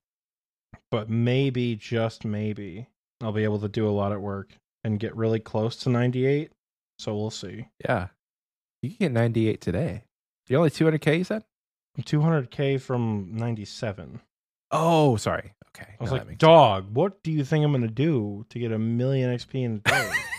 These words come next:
Speaker 2: <laughs>
Speaker 1: Good God, man.
Speaker 2: Uh, I was looking at our, our leaderboards for the clan. So if you go to our Wise Old Man page,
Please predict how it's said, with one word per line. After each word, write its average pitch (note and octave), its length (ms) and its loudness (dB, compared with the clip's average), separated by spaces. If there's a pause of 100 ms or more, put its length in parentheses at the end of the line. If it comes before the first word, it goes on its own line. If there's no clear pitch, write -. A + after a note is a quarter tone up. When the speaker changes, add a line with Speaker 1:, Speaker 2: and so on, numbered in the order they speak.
(180)
Speaker 2:
<laughs> - 460 -20
Speaker 1:
Good D3+ 260 -8
God, B2+ 340 -2
man. G2 460 -10 (840)
Speaker 2:
Uh, C#2+ 320 -8 (100)
I B2+ 80 2
was B2+ 200 2
looking D3+ 280 2
at A#2+ 180 2
our, G2 520 2 (340)
our G2 160 2
leaderboards B2+ 680 2
for - 140 -4
the - 80 0
clan. G2+ 460 -4
So - 160 -4
if C3 120 0
you C3 80 2
go D3+ 120 6
to D#3+ 60 8
our C#3 200 10
Wise A2 240 4
Old A2 140 4
Man F#2+ 200 0
page, A#2+ 540 -2